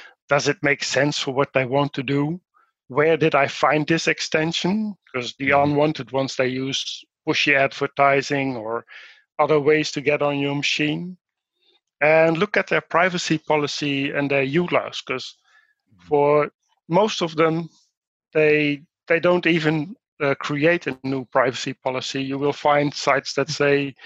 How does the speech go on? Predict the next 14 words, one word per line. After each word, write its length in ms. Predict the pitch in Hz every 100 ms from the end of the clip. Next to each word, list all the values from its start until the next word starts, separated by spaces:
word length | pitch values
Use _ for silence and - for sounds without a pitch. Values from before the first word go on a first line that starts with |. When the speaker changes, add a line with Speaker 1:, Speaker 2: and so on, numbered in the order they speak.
| - - _
Speaker 1:
"By 160 | 143 165
installing 760 | 151 151 - 170 160 160 156 - _
the 420 | 143 113 180 208
software," 760 | 196 - 190 - 147 135 147 214 147 -
and 140 | 131
not 120 | 131 -
the 80 | 131
name 280 | 135 139 131
of 120 | 123 -
the 120 | 123
extension 540 | - - 135 135 139
or 120 | 139 135
Speaker 2:
<laughs> 60 |
Speaker 1:
anything, 480 | 143 - 143 147